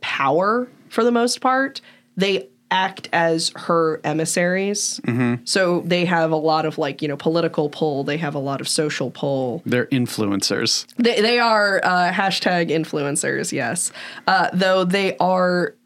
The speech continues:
Speaker 1: selected from, like, the best of the best of the warriors in Alaria. Uh, so they're, they're no joke by any stretch. And there are seven of them, uh, which is actually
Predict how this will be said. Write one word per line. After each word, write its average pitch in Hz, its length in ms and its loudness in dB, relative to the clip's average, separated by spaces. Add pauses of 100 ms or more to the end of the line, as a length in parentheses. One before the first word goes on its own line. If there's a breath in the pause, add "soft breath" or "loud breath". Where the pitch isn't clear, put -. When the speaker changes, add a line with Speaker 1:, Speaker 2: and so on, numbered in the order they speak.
(160)
Speaker 1:
selected 170 600 0
from, 156 160 -2
like, 151 220 -4
the 170 80 -2
best 147 340 -2
of 170 80 -2
the 165 80 -2
best 147 340 -2
of 160 140 0
the - 80 2
warriors 151 600 -2
in 160 140 -2
Alaria. 156 640 -2 (600 soft breath)
Uh, 170 320 4
so 175 320 2
they're, 165 340 2 (160)
they're 165 160 2
no 147 160 0
joke - 480 -10 (220)
by 156 180 2
any 147 140 -2
stretch. 139 340 -4
And 170 160 2
there 165 180 2
are 151 220 2
seven 220 300 2
of - 140 -8
them, - 280 -10 (460 soft breath)
uh, 180 100 4
which 175 160 0
is 180 140 0
actually 220 520 0